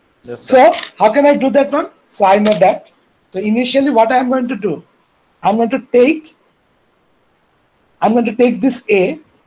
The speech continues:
Speaker 2: this right hand side A, I'm going to reduce it to A. A. Then what happened? I'll take this A and A,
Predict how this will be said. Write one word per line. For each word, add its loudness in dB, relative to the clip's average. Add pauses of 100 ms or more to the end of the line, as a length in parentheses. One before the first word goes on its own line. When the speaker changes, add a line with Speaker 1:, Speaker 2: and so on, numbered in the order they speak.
(600)
Speaker 2:
this -2
right 0
hand -2
side -6
A, -2 (100)
I'm 0
going 0
to 2
reduce 0
it -6
to 0
A. -6 (2000)
A. -6 (1800)
Then 2 (100)
what 0
happened? 0 (1080)
I'll 0
take 0 (540)
this -2
A 2
and 0
A, -6